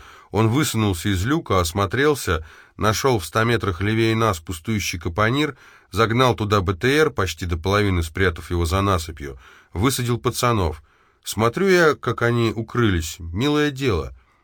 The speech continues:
Справа Б Т Р, слева и спереди насыпь капонира, но натуральный окоп. От огня нашего пулемёта загорелся бензовоз, припаркованный в начале улицы.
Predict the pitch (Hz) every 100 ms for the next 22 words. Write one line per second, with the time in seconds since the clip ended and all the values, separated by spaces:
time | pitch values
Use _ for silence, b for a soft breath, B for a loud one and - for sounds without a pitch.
0 | _ - - 123 143 135 107 104 117 135
1 | 165 156 - - 127 127 110 - 131 131
2 | 104 98 113 110 85 - 85 98 107 135
3 | 117 85 B B B 90 117 120 135 160
4 | 156 113 120 127 95 78 - b b b
5 | b b - 92 127 127 151 151 139 135
6 | 123 113 123 127 147 170 117 95 107 131
7 | 139 - 110 123 117 143 127 90 82 82
8 | 87 80 95 82 80 80 92 92 98 95
9 | 85 76 76 78